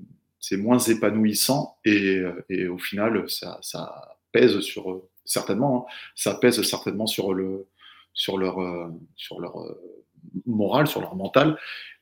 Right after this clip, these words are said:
Et, et quand l'opportunité, euh, de rentrer au pays, euh, après avoir mis, euh, de l'argent de côté, euh, ça te fait plaisir sportivement, bah, ça reste quand même, euh,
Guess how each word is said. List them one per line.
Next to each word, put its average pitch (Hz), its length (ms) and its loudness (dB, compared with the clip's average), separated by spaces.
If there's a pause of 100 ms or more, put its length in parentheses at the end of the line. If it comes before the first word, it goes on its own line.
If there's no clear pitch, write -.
(100)
Et, 101 520 8
et 95 40 -6
quand 107 240 -4
l'opportunité, 107 760 0
euh, 95 560 -2
de 104 80 -2
rentrer 110 380 -2
au 110 100 4
pays, 113 500 2
euh, 92 100 -2 (180)
après - 240 -6
avoir 101 380 0
mis, 107 260 0
euh, 95 80 -4 (320)
de 107 60 0
l'argent 107 300 -2
de 104 40 -4
côté, 107 300 0
euh, 107 480 2
ça 92 180 -8
te - 60 -18
fait 104 100 -4
plaisir 101 320 -4
sportivement, - 640 -6 (580)
bah, 101 140 -4
ça 107 180 -2
reste 127 240 0
quand 110 100 -2
même, 120 220 4
euh, 101 160 0